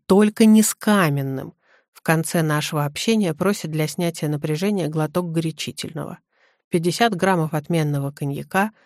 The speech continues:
надеюсь, хоть на какое-то время сделали свое доброе дело.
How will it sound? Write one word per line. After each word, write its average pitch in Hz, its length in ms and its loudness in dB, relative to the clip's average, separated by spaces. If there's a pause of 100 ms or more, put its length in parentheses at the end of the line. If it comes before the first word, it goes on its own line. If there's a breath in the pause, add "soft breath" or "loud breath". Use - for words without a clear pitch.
(180 soft breath)
надеюсь, 160 420 -2
хоть - 240 -4
на 170 80 -2
какое-то 151 480 -2
время 175 320 -2
сделали 170 400 -2
свое 143 300 -6
доброе 156 380 -4
дело. 147 380 -12